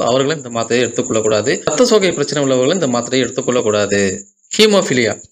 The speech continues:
அதாவது ரத்த உறையாமை, யாருக்கெல்லாம் ரத்த உறையாமை பிரச்சனை இருக்கோ அவங்களும் இந்த மாத்திரையை எடுத்துக்கொள்ளக்கூடாது. பொதுவா இந்த சிட்ரினாஃபில் டேப்லெட் எடுத்துக்கும் போது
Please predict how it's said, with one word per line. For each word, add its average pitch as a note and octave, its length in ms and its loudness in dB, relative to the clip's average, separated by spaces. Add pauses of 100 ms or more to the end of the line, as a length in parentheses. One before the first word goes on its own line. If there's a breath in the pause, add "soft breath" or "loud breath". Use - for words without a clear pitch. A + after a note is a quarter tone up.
(340)
அதாவது B2 300 0 (480)
ரத்த - 320 -4
உறையாமை, A2+ 380 -2 (120)
யாருக்கெல்லாம் F#3 460 -2
ரத்த E3 160 -2
உறையாமை C#3 340 0
பிரச்சனை A#2+ 360 -6
இருக்கோ D#3 240 -2
அவங்களும் C3+ 420 -2
இந்த A#2+ 160 -4
மாத்திரையை A2 360 0
எடுத்துக்கொள்ளக்கூடாது. G2 760 -2 (260)
பொதுவா F#3+ 260 0
இந்த D#3+ 220 -2
சிட்ரினாஃபில் F#3+ 460 -2
டேப்லெட் C3 300 -4
எடுத்துக்கும் A#2+ 320 -6
போது G#2 240 0